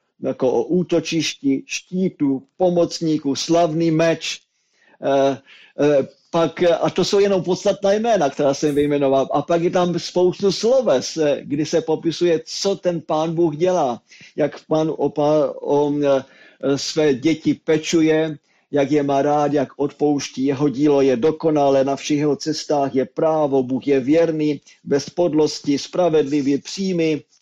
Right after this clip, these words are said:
chrání, pečuje, hlídá, tvoří, sytí, vyživuje, soudí. A to jenom cituji, eh, slovesa. Eh, uzdravuje, oživuje, vysvobozuje, odpouští, smiřuje.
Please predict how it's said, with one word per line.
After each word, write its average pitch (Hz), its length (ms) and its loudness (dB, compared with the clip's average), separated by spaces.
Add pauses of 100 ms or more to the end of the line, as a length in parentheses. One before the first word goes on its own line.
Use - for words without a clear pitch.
(580)
chrání, 175 480 2
pečuje, 165 600 0
hlídá, 175 420 2
tvoří, 160 520 -2
sytí, 156 580 -2 (240)
vyživuje, 175 680 4
soudí. 185 720 2 (440)
A 143 80 -2
to 202 120 2
jenom 214 260 0
cituji, 247 580 0
eh, 160 140 0
slovesa. 196 640 0 (540)
Eh, 151 340 2
uzdravuje, 185 840 4 (360)
oživuje, 175 640 2
vysvobozuje, 175 840 2
odpouští, 180 760 0
smiřuje. 165 640 0